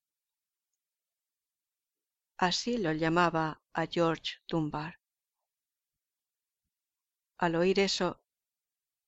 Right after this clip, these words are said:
Cloete sintió que la cabeza le daba vueltas, y no porque creyera a aquel hombre capaz de hacerle daño, sino porque conocía a George. Lo echaría todo por la borda.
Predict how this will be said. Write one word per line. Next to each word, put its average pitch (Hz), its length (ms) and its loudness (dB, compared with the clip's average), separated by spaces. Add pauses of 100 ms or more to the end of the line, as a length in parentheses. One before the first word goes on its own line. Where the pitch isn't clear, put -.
(140)
Cloete 196 520 2
sintió 175 500 2
que 170 100 0
la 160 120 2
cabeza 170 400 2
le 165 100 0
daba 165 220 4
vueltas, 165 580 -2 (1300)
y 185 120 0
no 226 200 0
porque 185 320 0
creyera 170 720 2 (280)
a 165 180 4
aquel 175 340 2
hombre 175 320 2
capaz 180 340 0
de 165 80 -6
hacerle 170 360 -2
daño, 165 360 -2 (1300)
sino 165 460 0
porque 165 360 0
conocía 160 580 -2
a 147 60 -6
George. - 480 -12 (2000)
Lo 190 140 0
echaría 190 560 -4
todo 196 380 -4
por 160 180 -6
la 165 120 -4
borda. 160 440 -10